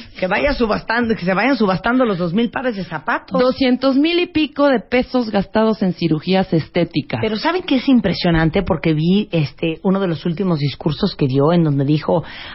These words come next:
Speaker 1: "A mí en mi, mi epitafio, no sé qué, no sé cuánto", y la entrevista que hizo con Adela Micha.
Speaker 2: Ujú.
Speaker 1: Y neta, hablando de enfermedad de poder,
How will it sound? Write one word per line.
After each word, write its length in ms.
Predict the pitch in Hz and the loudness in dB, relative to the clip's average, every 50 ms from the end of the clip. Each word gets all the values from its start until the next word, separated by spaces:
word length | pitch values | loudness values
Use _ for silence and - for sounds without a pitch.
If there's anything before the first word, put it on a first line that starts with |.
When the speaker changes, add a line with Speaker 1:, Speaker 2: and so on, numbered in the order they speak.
| - | -6
Speaker 1:
"A 100 | - 143 | 0 2
mí 160 | 156 165 175 185 | 4 4 4 4
en 140 | 185 185 | 4 4
mi, 160 | 175 170 156 - - - | 4 4 2 0 -2 0
mi 180 | 175 170 151 | 2 2 2
epitafio, 680 | 147 - 151 - - 131 139 165 - - - 156 156 147 | 0 -2 -4 -6 -4 -4 -4 -4 -4 -4 -2 0 2 2
no 80 | 147 | 2
sé 100 | 139 147 | 0 0
qué, 80 | 151 156 | 0 0
no 80 | 151 147 | 2 2
sé 100 | 143 131 | 2 0
cuánto", 360 | - 135 131 131 123 160 170 | -2 -2 -2 0 0 2 2
y 80 | 170 | 2
la 100 | 156 147 | 2 2
entrevista 440 | 143 143 151 165 160 160 147 - 202 | 2 0 0 0 0 0 0 -2 -4
que 100 | - 175 | -4 -2
hizo 160 | 160 156 180 | -2 -2 -2
con 340 | - 165 147 139 139 139 135 | -2 0 0 0 0 0 -2
Adela 300 | 131 139 143 143 156 160 | -2 -2 0 0 2 2
Micha. 300 | 151 139 120 - - - 196 220 - - - 165 | 2 0 0 -2 -4 -6 -6 -6 -8 -10 -8 -6
Speaker 2:
Ujú. 380 | 156 135 151 151 156 180 247 - - - - - - - - - - _ _ - - - - _ _ - - _ _ - - - - - - - - - - - - - - - | -4 -2 0 0 0 0 -2 -6 -14 -20 -20 -20 -20 -20 -20 -20 -20 _ _ -20 -20 -20 -20 _ _ -20 -20 _ _ -20 -20 -20 -20 -20 -20 -20 -20 -20 -20 -20 -20 -14 -6 -2
Speaker 1:
Y 100 | 170 143 | 0 2
neta, 540 | 165 185 185 190 - - 269 294 339 - - - - _ _ - - - - - - - - _ - | 4 2 2 2 0 -2 -2 -2 -2 -4 -10 -20 -20 _ _ -20 -20 -20 -20 -20 -20 -20 -20 _ -6
hablando 440 | - 170 175 175 170 160 202 226 233 | -2 0 2 2 2 2 2 2 2
de 60 | 214 | 2
enfermedad 480 | 175 - - 156 143 143 147 143 147 160 | 2 2 2 2 2 2 2 2 0 0
de 80 | 190 185 | -2 -4
poder, 480 | - 151 139 139 143 156 196 - - | -4 -2 -2 0 0 0 -2 -2 -6